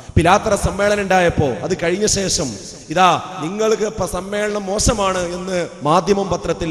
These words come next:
ലേഖനം എഴുതിയ ആളായിരുന്നു ഒ അബ്ദുള്ള സാഹിബ്. അദ്ദേഹത്തിന് ഇത്രയും കാലം കഴിഞ്ഞപ്പോ ഈ രൂപത്തിലാണ് സ്വീകരണം കൊടുത്തത്. മാത്രമല്ല, സമ്മേളനം കഴിഞ്ഞപ്പോ പ്രബോധനം അതിനെ വിലയിരുത്തി, വിലയിരുത്തിക്കൊണ്ട് എഴുതിയത് എന്താ, ഇപ്രാവശ്യത്തെ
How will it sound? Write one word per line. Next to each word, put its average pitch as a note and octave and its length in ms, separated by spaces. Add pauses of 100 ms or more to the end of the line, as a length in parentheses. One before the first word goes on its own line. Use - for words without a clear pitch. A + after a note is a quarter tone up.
ലേഖനം F3+ 400
എഴുതിയ D#3+ 320
ആളായിരുന്നു D3+ 420 (120)
ഒ C#3 120
അബ്ദുള്ള D3+ 260 (100)
സാഹിബ്. B2 340 (320)
അദ്ദേഹത്തിന് D#3+ 540 (300)
ഇത്രയും F#3+ 400
കാലം F3+ 300
കഴിഞ്ഞപ്പോ D#3 400 (360)
ഈ - 20 (100)
രൂപത്തിലാണ് C#3+ 500 (140)
സ്വീകരണം D3 500
കൊടുത്തത്. B2 320 (380)
മാത്രമല്ല, E3+ 380 (100)
സമ്മേളനം F#3 420
കഴിഞ്ഞപ്പോ E3 380
പ്രബോധനം E3+ 500
അതിനെ D#3 220
വിലയിരുത്തി, D3 500 (400)
വിലയിരുത്തിക്കൊണ്ട് G3+ 640
എഴുതിയത് F#3 340
എന്താ, F3 180 (360)
ഇപ്രാവശ്യത്തെ G3+ 560